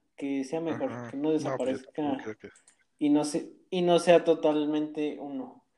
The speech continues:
Speaker 1: Pero bueno, entonces, este... Um,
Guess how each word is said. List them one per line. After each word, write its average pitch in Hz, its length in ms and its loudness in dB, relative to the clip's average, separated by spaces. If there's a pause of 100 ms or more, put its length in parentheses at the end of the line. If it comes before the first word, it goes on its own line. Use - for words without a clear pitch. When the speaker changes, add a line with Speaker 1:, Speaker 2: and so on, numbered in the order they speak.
(560)
Speaker 1:
Pero 165 340 10
bueno, 156 480 -4
entonces, 156 600 -8
este... 135 580 -6
Um, 117 360 -10